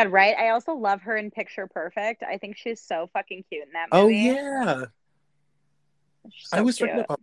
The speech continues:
Speaker 2: Picture Perfect.
Speaker 1: It's not that good, but, like, she's in it, and, like, I always wanna think that Kevin Bacon's attractive in it, and I just, like, don't, but she's great in it.
Speaker 2: <laughs>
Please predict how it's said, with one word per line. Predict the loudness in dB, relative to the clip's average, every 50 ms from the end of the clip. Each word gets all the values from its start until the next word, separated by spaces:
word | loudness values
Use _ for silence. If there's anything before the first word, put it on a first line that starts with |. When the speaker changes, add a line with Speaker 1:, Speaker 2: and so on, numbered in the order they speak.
| _
Speaker 2:
Picture | -20 _ -12 -12 -10
Perfect. | -8 -8 -10 -4 -2 -2 -2 -2 _ -16 _ _ _ _ _ _ _ -4
Speaker 1:
It's | -4 -2 2
not | 4 4 4 6 4
that | 4 4 4 0
good, | -2 0 2 2 0 -2 -4
but, | -8 -6
like, | -6 -8 -8
she's | -10 -16 -14 -12 -10 -8 -8 -8 -8 -8
in | -6 -6 -2 -2
it, | 0 0 0
and, | -2 -2 -2
like, | -2 -2 -2 -4 _ _ -16 -4 4
I | 4 4
always | 4 4 -2 -4
wanna | -6 -6 -6 -6 -6
think | -8 -8 -8 -6
that | -6 -8 -6
Kevin | -6 -8 -6 -6 -6 -8
Bacon's | -8 -8 -8 -10 -12 -12 -12
attractive | -12 -4 0 0 0 0 0 -2 -2 -2
in | 0 0
it, | 2 0 0
and | 0 -2
I | -4 -4
just, | -6 -6 -6
like, | -6 -6 _ 0
don't, | 0 0 0 -2 -4 -6 -6 -8 -10 -12 -16 -14 -4 4
but | 4 4 4 4 -2
she's | -4 -2 -2 -2 -2 -2
great | -2 -2 -2 -2 -4
in | -6 -8
it. | -6 -6 -8 -8 _ -2 0 6 6 6 6
Speaker 2:
<laughs> | 6 2 2 4 4 2 4 4 2 2 2 _ -10 -10